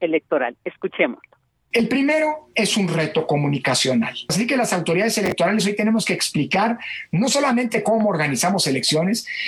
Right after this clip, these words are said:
Speaker 2: sino todas estas nu-, novedades que tendremos que introducir en términos sanitarios para que las elecciones no se conviertan en espacios de propagación de la pandemia.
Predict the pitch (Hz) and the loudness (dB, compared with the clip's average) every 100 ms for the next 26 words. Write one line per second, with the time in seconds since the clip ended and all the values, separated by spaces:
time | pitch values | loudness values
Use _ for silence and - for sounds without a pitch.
0 | - - 170 180 233 285 254 247 247 214 | -2 0 2 0 2 2 2 0 0 2
1 | 196 214 233 - 170 262 277 196 170 151 | 2 2 2 2 2 2 2 2 2 0
2 | 151 - - 170 185 - 156 156 202 277 | -2 -2 -2 -2 -2 -2 0 0 0 0
3 | 254 240 - 151 139 143 151 139 - 170 | 0 0 0 0 0 0 0 2 2 0
4 | 170 175 156 190 185 156 139 - - 226 | 0 -2 0 0 0 0 -2 -2 0 0
5 | 269 247 196 147 135 185 - - 196 233 | 2 0 2 0 0 -2 -2 0 2 2
6 | 233 196 185 208 220 - 170 175 170 175 | 2 0 2 2 2 2 2 2 0 0
7 | 196 220 190 151 143 170 175 180 - - | 0 2 2 0 0 0 2 0 0 0
8 | 127 - 147 160 180 175 170 185 - 135 | 0 2 0 0 0 0 0 0 0 0
9 | 135 - 170 160 165 165 - 139 143 - | 0 0 0 0 0 -4 -4 0 0 0
10 | 127 113 117 143 135 | 0 0 -2 -6 -12